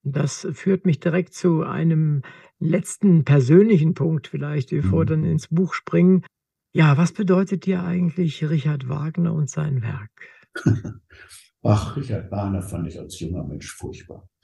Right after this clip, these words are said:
Speaker 2: Ach, das war ja das Schlimmste, was ich mir vorstellen
Speaker 1: <laughs>
Speaker 2: konnte. Und außerdem, Gott, diese dicken Leute, die da auf der Bühne stundenlang irgendwelche Töne ausstoßen. Und für mich war die Welt von Ten Years After, The Who,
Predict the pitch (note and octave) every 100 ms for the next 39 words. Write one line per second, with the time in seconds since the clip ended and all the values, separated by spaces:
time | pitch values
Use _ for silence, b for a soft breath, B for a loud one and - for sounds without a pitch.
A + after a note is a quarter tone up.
0 | _ _ _ - - G2+ - - D#2 C#2
1 | C#2+ E2 - F#2 E2+ - - - D3 -
2 | F#3 - F3 - - - - F2 F#2+ G2+
3 | E2+ F#2 E2+ - _ _ G2 G#2 G2 -
4 | - - F#2 G#2 - E2 F#2+ E2+ D#2+ -
5 | - F2 - - F#2 F#2 F2 - E2+ G2
6 | F2 E2 - F2 F2 - D#2 E2 F2 D#2+
7 | D#2+ D#2 - - - - _ b b b
8 | _ - - E2+ F2 G2+ G#2 F2 D#2+ D#2
9 | G2 - D#2+ D#2 - _ _ _ _ _
10 | - A2+ G2 G2 G2 G2 F2+ - F2 F#2+
11 | - F2 E2+ F2 C#2+ G2+ G2 F#2+